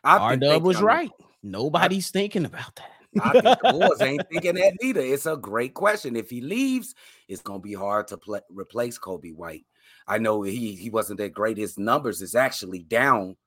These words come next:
Speaker 1: from the previous seasons. He only averaged nine point seven points per game. He averaged double digits his entire career.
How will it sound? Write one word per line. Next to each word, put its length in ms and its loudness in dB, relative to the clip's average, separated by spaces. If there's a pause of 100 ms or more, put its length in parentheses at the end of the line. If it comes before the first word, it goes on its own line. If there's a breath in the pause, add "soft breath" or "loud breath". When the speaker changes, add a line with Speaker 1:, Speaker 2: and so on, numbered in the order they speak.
(360)
Speaker 1:
from 180 -4
the 80 -4
previous 580 -4
seasons. 460 -6
He 140 -6
only 280 0
averaged 400 4
nine 200 -2
point 260 -6
seven 320 -4
points 280 -8
per 120 -12
game. 400 -4 (240 loud breath)
He 160 0
averaged 320 2
double 260 0
digits 420 -6
his 160 -12
entire 420 2
career. 500 -6